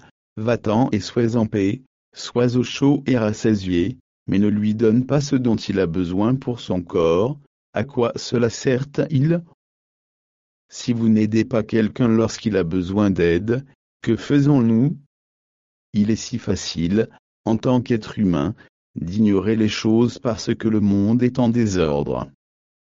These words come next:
C'est la limite à ne pas franchir en tant que chrétien. Il faut dire, « D'accord,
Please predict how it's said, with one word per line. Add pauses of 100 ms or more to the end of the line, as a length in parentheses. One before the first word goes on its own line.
(360)
C'est
la
limite
à
ne
pas
franchir
en
tant
que
chrétien. (920)
Il
faut
dire, « (380)
D'accord,